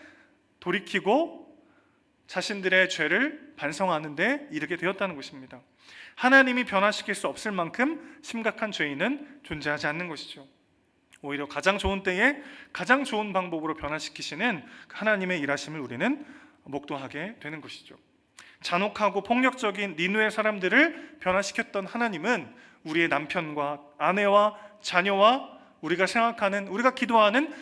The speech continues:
그 사람도 변화시킬 수 있을 줄로 믿습니다. 중요한 것은요, 요나의 불순종과 실패와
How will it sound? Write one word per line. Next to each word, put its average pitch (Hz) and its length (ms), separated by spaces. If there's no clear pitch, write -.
그 190 180
사람도 233 760
변화시킬 165 440
수 - 120
있을 147 200
줄로 165 200
믿습니다. 127 480
중요한 277 420
것은요, 160 520
요나의 226 460
불순종과 190 800
실패와 202 720